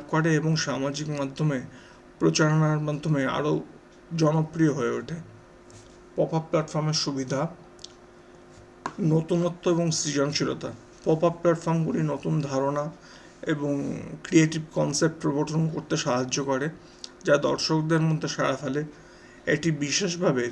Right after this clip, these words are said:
ছোট ব্যবসায়ীদের জন্য উপকারী, যারা বড় ইনভেস্টমেন্ট ছাড়াই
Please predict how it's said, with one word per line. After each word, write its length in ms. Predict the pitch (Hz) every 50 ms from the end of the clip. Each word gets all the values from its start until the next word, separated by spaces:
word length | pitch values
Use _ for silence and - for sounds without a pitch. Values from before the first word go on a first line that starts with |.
| - - -
ছোট 260 | - - 139 143 -
ব্যবসায়ীদের 640 | 170 160 139 135 131 - - 156 151 151 151 156 151
জন্য 280 | 151 151 147 147 151 143
উপকারী, 500 | 139 139 160 139 123 127 135 135 139 151 156 - - - - - - - - - -
যারা 260 | 151 156 151 151 151
বড় 340 | 139 131 131 131 139 143 147
ইনভেস্টমেন্ট 640 | 156 156 139 143 151 147 - - 160 160 165 156
ছাড়াই 420 | 156 - - 135 135 147 147 139